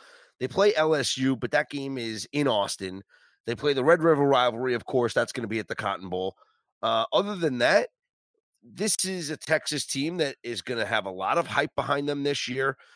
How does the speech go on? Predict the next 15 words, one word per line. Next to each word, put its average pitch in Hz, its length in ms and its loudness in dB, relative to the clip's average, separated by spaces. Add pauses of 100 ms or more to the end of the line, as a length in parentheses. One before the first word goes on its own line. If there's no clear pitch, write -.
(160)
The 120 80 -2
West 131 280 0
Virginia 147 400 0
game 139 260 -4
is 107 220 -6
in 151 220 -2
Morgantown, 135 880 -4
so 110 120 -12
that 113 240 0
might 147 200 -2
be 139 140 -2
a 139 60 0
difficult 131 500 -4
test 131 320 0
there. 117 380 0